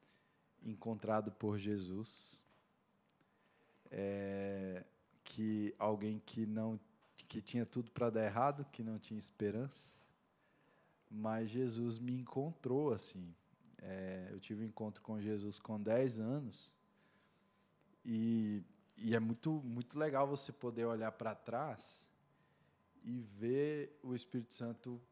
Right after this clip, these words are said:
trabalhando em você, né? E hoje ainda tem muita coisa que ele precisa trabalhar, mas eu acho que eu sou alguém que,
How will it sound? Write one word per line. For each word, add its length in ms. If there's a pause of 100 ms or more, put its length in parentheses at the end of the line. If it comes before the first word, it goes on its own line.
trabalhando 560
em 20
você, 400 (160)
né? 300 (1400)
E 400
hoje 460 (340)
ainda 180
tem 160
muita 280
coisa 500 (320)
que 60
ele 240
precisa 500
trabalhar, 580 (960)
mas 200
eu 80
acho 180
que 80
eu 80
sou 300
alguém 720
que, 420